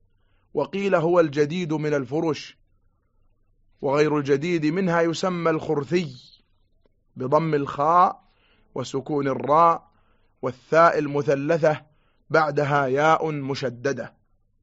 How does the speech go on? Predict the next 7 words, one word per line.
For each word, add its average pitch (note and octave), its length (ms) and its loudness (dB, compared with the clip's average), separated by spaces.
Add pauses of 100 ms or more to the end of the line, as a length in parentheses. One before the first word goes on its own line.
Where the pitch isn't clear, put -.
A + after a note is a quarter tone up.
(960)
وأنشد D3 460 -2
لهذا D3 420 0
التفصيل D#3 680 -4
الحسن E3 500 -4
بن D3 140 -8
علي E3 540 -4
الطوسي D3 760 -6